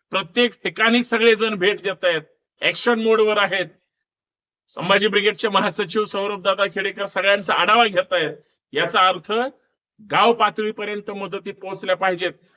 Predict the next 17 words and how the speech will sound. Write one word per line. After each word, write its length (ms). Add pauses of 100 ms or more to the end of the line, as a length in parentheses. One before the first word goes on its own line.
(140)
पहिली 280
शासनाची 600
येऊ 80
द्या, 240 (340)
शासनानं 640
करू 260
द्या 200 (360)
आणि 340 (240)
शेतकऱ्यांसाठी 960
लढू 220
द्या, 180
हक्काचं 540
त्यांना 420 (380)
मिळू 280
द्या, 260 (220)
मागू 380
द्या. 200